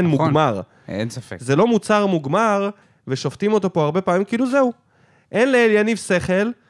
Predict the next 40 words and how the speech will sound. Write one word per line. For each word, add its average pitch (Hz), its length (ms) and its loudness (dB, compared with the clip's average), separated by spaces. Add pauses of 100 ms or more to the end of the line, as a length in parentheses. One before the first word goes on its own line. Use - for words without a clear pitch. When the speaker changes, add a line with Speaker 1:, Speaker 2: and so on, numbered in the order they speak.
(240)
Speaker 2:
הוא 160 120 -2
לא 220 60 4
יכול 247 260 2
לבוא 202 160 2
לשבת 196 320 2
בבית 175 320 0
ולהגיד, 185 340 0
"וואלה, 170 240 4
אתם 135 200 -4
יודעים 156 240 -2
מה? 269 140 2 (760)
באמת, 170 400 2 (140)
אין 208 160 2
לנו 185 200 2
כדורגל." 123 600 -4
הוא 185 140 -2
לא 285 60 2
יכול 302 200 0
להגיע 262 260 0
למסקנה 247 420 0
הזאת. 139 240 -4
נגיד, 147 240 -2
רוני 240 280 2
לוי 254 200 0
לא 269 80 2
יכול 285 200 0
להגיע 240 320 2
לזה, 139 200 -2
כי 156 120 -4
הוא 208 100 4
מבחינתו 226 500 0
היה 214 200 2
כדורגל, 143 500 0
הוא 175 160 2
היה 196 160 4
המוצר 190 380 0
המוגמר, 170 420 0
הכדורגל 165 500 -2
שלו 220 220 0
היה 185 240 2